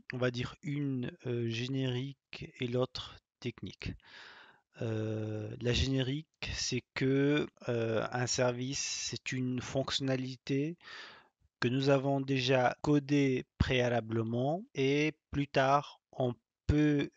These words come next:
euh, l'utiliser partout dans notre application. Donc, à chaque fois que nous avons besoin de cette fonctionnalité, on l'appelle. Techniquement,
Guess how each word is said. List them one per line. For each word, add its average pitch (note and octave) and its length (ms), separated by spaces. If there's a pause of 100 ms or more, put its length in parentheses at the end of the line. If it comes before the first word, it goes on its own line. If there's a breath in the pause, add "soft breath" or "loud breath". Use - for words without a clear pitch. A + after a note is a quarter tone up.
euh, A2+ 200
l'utiliser C#3 920 (180)
partout C#3+ 680
dans C3+ 240
notre - 500
application. A#2+ 800 (760 loud breath)
Donc, B2+ 260 (220)
à - 140
chaque - 340
fois C3+ 440
que - 120
nous B2 220
avons A#2+ 260
besoin B2 540
de A#2 140
cette - 340
fonctionnalité, A#2 1000 (380)
on D#3 120
l'appelle. D3 360 (100)
Techniquement, D#3 640